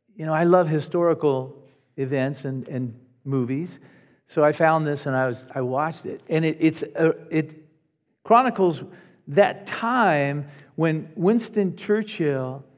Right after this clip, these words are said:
uh, came into office of Prime Minister of Great Britain. And, um, this maniac is on the continent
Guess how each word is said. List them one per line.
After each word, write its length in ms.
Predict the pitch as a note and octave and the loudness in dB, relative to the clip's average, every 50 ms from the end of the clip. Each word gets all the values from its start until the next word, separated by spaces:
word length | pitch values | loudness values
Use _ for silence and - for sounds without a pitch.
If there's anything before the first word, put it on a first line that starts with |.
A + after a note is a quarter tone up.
| _ _ _ _ _ _ _ - | _ _ _ _ _ _ _ -12
uh, 300 | C#3 C3 B2+ B2 A#2+ - A#2 - - | -10 -8 -8 -8 -10 -12 -14 -12 -4
came 440 | - F#3+ F#3+ F#3+ F#3+ F#3 F3+ E3 | 0 0 2 4 4 2 2 0
into 260 | D3 F3 F3 F3 E3+ - | 0 -2 -2 0 2 2
office 340 | F3+ F#3+ F#3 F3+ E3+ D#3 | 4 4 2 0 -2 -6
of 140 | D3+ C#3+ - | -6 -8 -4
Prime 260 | - F3+ F3 F3 F3 | 0 2 2 2 2
Minister 380 | E3+ E3+ E3 E3+ D#3 - - D#3+ | 0 0 0 -2 -4 -6 -6 -8
of 140 | D3+ C#3 C3 | -8 -4 -2
Great 240 | D3+ D3 C#3 C#3 C#3 | -2 -2 -2 -2 -2
Britain. 420 | C3 B2 C3 C3+ D3+ E3 F3+ - - - - - _ _ _ _ _ - | -4 -4 -4 -4 -8 -10 -12 -12 -18 -20 -20 -20 _ _ _ _ _ 0
And, 400 | D#3 D#3+ D#3 D#3 D3+ D3+ C3 D3 | 2 4 4 4 4 2 0 0
um, 340 | C#3+ D3 C#3+ C#3 C3+ C3 - - - - - _ _ _ _ _ _ _ _ - | 2 2 2 2 0 -6 -10 -14 -20 -20 -20 _ _ _ _ _ _ _ _ 0
this 200 | G3 G#3 G#3 F#3+ | 0 0 2 2
maniac 720 | F3+ F#3 G#3 B3 D4+ E4 D#4 B3 F#3+ D#3 D3 C#3+ D3 - | 2 4 4 4 4 4 4 4 4 2 2 0 0 -2
is 140 | D#3 C3 E3 | -4 -2 -2
on 120 | D#3 D3+ | -2 -2
the 60 | D3+ | -4
continent 680 | D3 - - C4 C4+ C#4 A#3 D3+ C#3 C#3 C3 C3+ - - | -4 -2 0 0 0 0 0 -2 -2 -2 0 -2 -2 -6